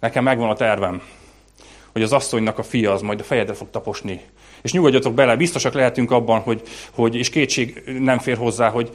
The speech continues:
neki ez a terve, ez már a teremtés előtt készen állt. És ő mindennek ellenére vállalta ezt az egészet, és megteremtett minket, mert szeretett. De, de elkészítette a szabadulást és a visszautat ő hozzá.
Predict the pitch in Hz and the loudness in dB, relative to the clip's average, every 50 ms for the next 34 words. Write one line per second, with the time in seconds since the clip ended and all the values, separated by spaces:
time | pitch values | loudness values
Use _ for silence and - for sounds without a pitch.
0 | - - - - - 147 143 - - - - - - 139 131 120 113 110 107 104 | -18 -20 -16 -2 -2 -2 0 2 -2 -2 -2 0 2 2 4 4 4 2 2 2
1 | 107 107 113 110 104 110 - - - 127 123 113 101 117 101 - - 123 120 107 | 2 2 2 0 0 0 -2 -4 -2 0 0 -2 -2 -4 -6 -2 0 0 0 0
2 | - - - - - - - 127 113 - 113 104 101 98 95 92 - - - - | -2 -6 -14 -16 -16 -10 -6 -6 -4 -4 -2 0 0 0 0 -2 -6 -12 -20 -20
3 | - - _ _ _ _ _ _ _ - - - - - - - - - - - | -20 -20 _ _ _ _ _ _ _ -20 -20 -20 -20 -20 -20 -20 -20 -20 -20 -20
4 | _ _ _ _ _ _ _ _ _ _ _ _ _ _ _ _ _ _ _ - | _ _ _ _ _ _ _ _ _ _ _ _ _ _ _ _ _ _ _ -4
5 | 117 - - 131 127 135 - 147 165 143 127 120 117 113 - 131 120 117 113 110 | -2 2 4 4 2 4 4 4 6 6 6 4 4 4 4 4 4 4 4 2
6 | 110 107 107 98 98 98 95 - - - - - - - - 107 110 127 117 113 | 2 2 4 4 4 4 4 0 -14 -16 -20 -20 -20 -20 -18 0 2 4 6 8
7 | 110 104 104 - 104 - - 107 101 104 101 104 95 - - 101 - - - - | 6 6 4 2 -4 -4 -4 -2 -2 0 0 0 -4 -2 -2 -4 -4 -4 -12 -20
8 | - - _ _ _ _ - - 143 135 117 - - 113 110 107 110 101 - 117 | -20 -20 _ _ _ _ -8 0 0 0 0 0 -2 -2 0 0 -2 -4 -4 -6
9 | 107 - 104 - 110 104 - - 120 101 95 - 92 - - - _ - - - | -6 -6 -6 -6 -6 -6 -2 -2 -2 -2 -2 -6 -8 -12 -12 -20 _ -20 -20 -20
10 | - - - - _ - 110 113 117 117 117 - 117 120 120 117 135 131 117 - | -20 -20 -20 -20 _ 0 4 4 6 4 4 2 2 0 4 6 6 4 4 2
11 | 117 107 - - 107 101 - 107 98 - - 104 101 98 98 98 98 98 95 - | -4 -8 -6 -8 -8 -6 -6 -8 -4 -4 -4 -4 -4 -4 -2 0 0 -2 -2 -4
12 | 101 - - 101 110 101 - - 98 92 98 95 - 95 92 - 98 90 - - | -6 -6 -4 -4 -4 -6 -4 -6 -6 -6 -6 -8 -8 -10 -10 -10 -12 -12 -10 -12
13 | 87 87 | -14 -14